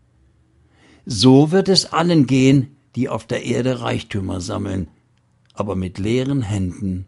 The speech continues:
vor Gott stehen. Mandy dazu:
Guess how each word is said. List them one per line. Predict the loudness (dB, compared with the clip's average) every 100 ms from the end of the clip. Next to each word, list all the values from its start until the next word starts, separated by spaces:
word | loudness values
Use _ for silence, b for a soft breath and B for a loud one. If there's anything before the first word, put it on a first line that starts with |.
| _ _ _
vor | _ -8 -8
Gott | -6 -10 -12
stehen. | -16 -14 -16 -18 _ _ _ _ _ _ _ _ _ _ _ _ _ _ _ _ _ _ _ _ _ _ _ _
Mandy | -2 0 2
dazu: | -2 -4 -4 -2 -4